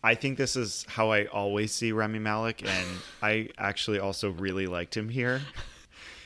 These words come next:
Speaker 1: He's this diabolical, totally outlandish villain, but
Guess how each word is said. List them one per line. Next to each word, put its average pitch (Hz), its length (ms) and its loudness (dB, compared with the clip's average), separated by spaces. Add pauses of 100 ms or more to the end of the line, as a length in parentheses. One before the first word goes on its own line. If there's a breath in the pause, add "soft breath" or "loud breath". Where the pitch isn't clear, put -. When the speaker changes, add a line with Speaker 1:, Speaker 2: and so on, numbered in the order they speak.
(140 loud breath)
Speaker 1:
He's 131 220 -2
this - 320 -2
diabolical, 104 1160 2 (240)
totally 127 540 2
outlandish 92 1000 0
villain, 87 680 2 (120)
but 92 360 4